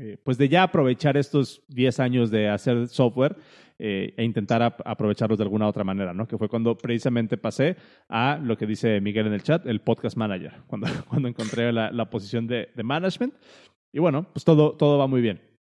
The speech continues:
Ahora, esto, esto que les voy a contar, sí es, pues en realidad es un, un, un tema personal y les digo como que no quiero poner súper,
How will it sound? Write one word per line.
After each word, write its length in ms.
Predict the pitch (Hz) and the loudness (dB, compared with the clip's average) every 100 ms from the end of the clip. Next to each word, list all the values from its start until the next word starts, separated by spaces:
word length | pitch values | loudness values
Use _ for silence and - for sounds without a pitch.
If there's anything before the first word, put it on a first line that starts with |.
| _ _ _ _ _ - | _ _ _ _ _ 2
Ahora, 300 | 165 139 - | 6 6 4
esto, 280 | 202 196 247 | 2 6 6
esto 180 | 202 254 | 6 4
que 80 | 233 | 4
les 140 | 170 | 4
voy 100 | 147 | 4
a 80 | 214 | 2
contar, 460 | 156 127 160 214 - | 0 0 2 0 -4
sí 240 | - 190 | -2 4
es, 260 | 208 226 - | 6 6 4
pues 300 | - 185 156 | 0 0 0
en 100 | 196 | -2
realidad 300 | 185 190 220 | 0 4 6
es 100 | 262 | 6
un, 220 | 247 240 190 | 4 0 2
un, 200 | 190 214 | 2 4
un 160 | 190 190 | 2 2
tema 240 | 208 208 | 0 0
personal 400 | 151 127 127 180 | -2 -2 0 2
y 40 | |
les 140 | 160 131 | 2 4
digo 160 | 156 | 4
como 200 | 160 139 | 4 0
que 200 | 120 113 - | 0 -4 0
no 200 | 135 160 | 2 4
quiero 200 | 170 170 | 4 2
poner 280 | 139 143 143 | 2 0 -2
súper, 500 | 156 131 110 101 | -2 0 0 -2